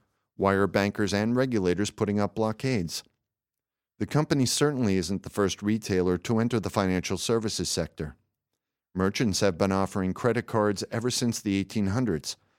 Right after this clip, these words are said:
when general stores allowed customers to delay paying for purchases by putting them on an in-store account.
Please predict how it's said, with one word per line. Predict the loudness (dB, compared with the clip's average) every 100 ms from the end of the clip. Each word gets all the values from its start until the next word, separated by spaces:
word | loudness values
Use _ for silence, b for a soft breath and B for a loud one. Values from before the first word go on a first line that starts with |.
| _ _
when | -2 2
general | 4 4 2 0
stores | 0 4 4 4 4
allowed | 4 2 0
customers | -2 -4 -2 0 -2
to | -4 -2
delay | 2 4 4 2 0
paying | -4 -2 0 0
for | -2 -4
purchases | 0 -2 -2 -4 -4 -4 -8 _ _ _ -4
by | -2
putting | 0 2 2
them | 4 2
on | 2
an | 2 2
in-store | 0 0 0 0 0
account. | -2 -4 -4